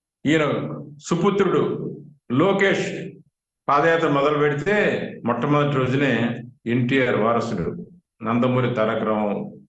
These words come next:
మనవడు చనిపోయాడు. దాని తర్వాత జరిగే సభల్లో చిన్న చిన్న సందుల్లో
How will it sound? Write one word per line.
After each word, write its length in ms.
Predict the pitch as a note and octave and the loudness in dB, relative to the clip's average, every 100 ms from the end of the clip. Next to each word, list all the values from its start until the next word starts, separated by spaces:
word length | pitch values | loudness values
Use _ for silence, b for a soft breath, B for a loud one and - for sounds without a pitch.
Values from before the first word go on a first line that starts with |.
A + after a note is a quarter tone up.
| A2 | -2
మనవడు 300 | B2 C3+ A2 | 0 2 0
చనిపోయాడు. 420 | F2+ F2 F2 - - _ _ _ _ _ _ _ _ _ _ _ _ _ _ _ _ _ _ _ _ _ _ - D#3+ | -2 -4 -8 -10 -18 _ _ _ _ _ _ _ _ _ _ _ _ _ _ _ _ _ _ _ _ _ _ -4 0
దాని 240 | G3+ G3 F3 | 0 0 -2
తర్వాత 280 | G3+ A3+ G3+ | 0 2 2
జరిగే 240 | G3 F3+ F3 F3 | 0 0 0 0
సభల్లో 460 | D3 F3+ F3+ E3 A#2+ - - - - _ _ _ _ _ _ _ - | 0 2 2 4 2 0 -4 -10 -12 _ _ _ _ _ _ _ 0
చిన్న 160 | E3+ F#3+ F#3 | 2 2 2
చిన్న 160 | F3+ F3 | 2 4
సందుల్లో 400 | D3+ D#3+ D#3+ D3 | 2 4 4 2